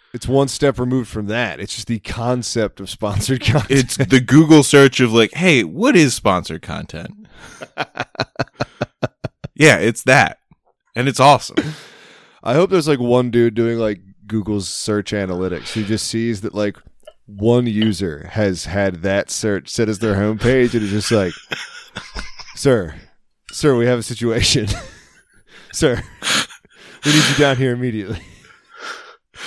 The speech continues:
Speaker 1: Someone's
Speaker 2: really
Speaker 1: broke-,
Speaker 2: hope
Speaker 1: someone's broken the code. You're gonna get approached by Morpheus, dude.
Speaker 2: I really hope it's more like the How Do You Freshies from Birthday Boys, where the guy just reaches out and is just like, "You know, I'm, I'm, I'm really glad at what you did there. Like,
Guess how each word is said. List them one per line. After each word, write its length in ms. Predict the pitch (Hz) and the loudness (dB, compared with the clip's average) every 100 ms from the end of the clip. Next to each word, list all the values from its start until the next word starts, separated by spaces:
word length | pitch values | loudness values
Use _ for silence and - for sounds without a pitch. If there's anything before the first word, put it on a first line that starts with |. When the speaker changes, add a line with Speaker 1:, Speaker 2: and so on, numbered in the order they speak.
| - - | -16 -12
Speaker 1:
Someone's 260 | - 131 143 | 0 2 4
Speaker 2:
really 300 | 180 151 135 | 6 6 8
Speaker 1:
broke-, 220 | 156 135 | 6 4
Speaker 2:
hope 100 | - _ _ _ _ _ | -2 _ _ _ _ _
Speaker 1:
someone's 280 | - 135 104 | -6 -4 2
broken 280 | 135 131 | 2 2
the 80 | 113 | -2
code. 300 | - 120 95 | -4 -4 0
You're 100 | 147 | 0
gonna 120 | 262 254 | 2 0
get 100 | 151 | 0
approached 320 | 151 139 - | 2 0 2
by 140 | 117 | -2
Morpheus, 500 | 110 135 120 92 82 | 0 -2 -2 -6 -8
dude. 300 | - 87 85 - - _ _ _ _ _ - - - - | -8 -8 -8 -12 -20 _ _ _ _ _ -12 -12 -12 -2
Speaker 2:
I 40 | |
really 340 | 156 208 165 143 | 2 6 6 6
hope 240 | 147 139 | 6 4
it's 180 | 117 - | -2 -4
more 180 | 123 131 | 0 2
like 280 | 120 110 - | 2 0 -4
the 100 | 104 | -4
How 200 | 113 117 | 0 0
Do 60 | 101 | -2
You 140 | 90 | -6
Freshies 720 | - 120 139 - 107 101 - | -4 -2 0 -2 -4 -4 -6
from 340 | - 107 98 87 | -6 -6 -6 0
Birthday 400 | 113 127 101 90 | 0 0 -2 -4
Boys, 460 | 87 87 101 - | -4 -4 -6 -6
where 200 | 98 98 | -4 -4
the 120 | 95 95 | -4 -4
guy 220 | 104 113 | 0 0
just 260 | 107 113 127 | -2 -4 0
reaches 340 | 117 113 107 | 0 -2 -2
out 260 | 110 107 110 | 0 0 -2
and 100 | 107 | -4
is 160 | 107 | -8
just 180 | - - | -12 -6
like, 200 | 107 98 _ _ - _ _ _ | -4 -6 _ _ -20 _ _ _
"You 100 | 202 | 2
know, 220 | 185 190 | 4 6
I'm, 180 | 190 190 - | 4 0 -2
I'm, 300 | 175 165 - _ _ | 0 -2 -6 _ _
I'm 220 | 147 156 | -2 -2
really 280 | 160 185 170 | 2 4 4
glad 300 | 151 147 113 | 6 6 6
at 60 | 107 | 2
what 100 | 110 | -2
you 80 | 107 | -2
did 200 | 117 101 | -2 0
there. 240 | 92 92 98 | 0 -2 -4
Like, 260 | 98 95 | -8 -8